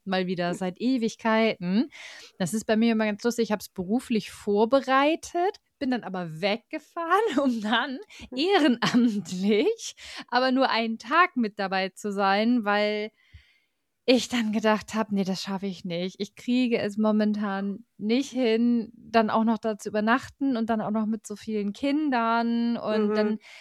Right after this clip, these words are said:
Speaker 1: wäre ich alleine als Gruppenleiterin mit da gewesen. Und na ja, das, das packe ich nicht. Wenn ich dann auch noch nicht richtig schlafen kann. Vor zehn, zwanzig Jahren habe ich das alles noch besser weggesteckt, aber man merkt doch schon, dass man keine
Speaker 2: Mhm.
Speaker 1: zwanzig mehr ist.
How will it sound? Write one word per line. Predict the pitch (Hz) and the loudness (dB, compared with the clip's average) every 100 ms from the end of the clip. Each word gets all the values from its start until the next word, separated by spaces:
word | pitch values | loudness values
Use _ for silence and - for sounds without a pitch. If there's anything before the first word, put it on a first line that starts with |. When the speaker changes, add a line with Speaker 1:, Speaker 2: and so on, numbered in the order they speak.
| - - | -10 0
Speaker 1:
wäre | 220 | 0
ich | 190 | 0
alleine | 185 202 240 294 285 | 0 4 4 4 2
als | 240 240 | 0 -4
Gruppenleiterin | 247 240 247 240 226 233 226 220 220 226 202 220 | -6 -2 0 2 0 -2 -4 -2 -2 -2 -2 -4
mit | 220 | -4
da | 220 214 220 | -4 -2 -2
gewesen. | 220 214 208 226 226 214 202 220 220 220 220 - | -4 -4 -2 2 2 0 -2 -2 -2 -2 -2 -2
Und | 202 196 | -2 -2
na | 185 | -4
ja, | 185 180 | -8 -10
das, | 175 | -10
das | 175 - | -10 -12
packe | - 175 - | -8 -10 -8
ich | 175 - 180 | -12 -10 -8
nicht. | 180 170 185 _ - - - - | -4 -4 -6 _ -20 -20 -14 0
Wenn | 196 | 4
ich | 202 | 4
dann | 214 208 | 4 2
auch | 202 | 2
noch | 214 208 | 0 0
nicht | 214 - | -2 -4
richtig | 208 - 202 | -8 -8 -6
schlafen | - 226 233 233 226 | 2 4 4 2 -4
kann. | 214 226 208 208 202 208 196 | -6 -4 -4 -2 -4 -6 -4
Vor | 233 - | -6 -2
zehn, | 247 240 233 220 | 2 4 4 2
zwanzig | 233 226 214 | 0 0 0
Jahren | 226 240 247 | 2 4 4
habe | 247 | 2
ich | |
das | 220 202 | 0 -2
alles | 220 214 | -2 -2
noch | 214 | 0
besser | 226 240 220 180 | -2 0 -2 -2
weggesteckt, | 185 196 - - 202 202 - | -4 -6 -8 -4 -4 -4 -8
aber | 175 196 | -6 -4
man | 190 202 | -2 -2
merkt | 202 208 - - | 0 0 -2 -6
doch | 196 - | -6 -6
schon, | - 202 208 | -2 0 2
dass | 185 185 | 0 -4
man | 185 175 180 196 - | -6 -6 -6 -10 -4
keine | 226 233 | 0 0
Speaker 2:
Mhm. | 262 | 0
Speaker 1:
zwanzig | 247 220 285 196 208 | -2 -2 -4 -6 -4
mehr | 202 185 | -2 -2
ist. | 214 202 - | -2 -6 -14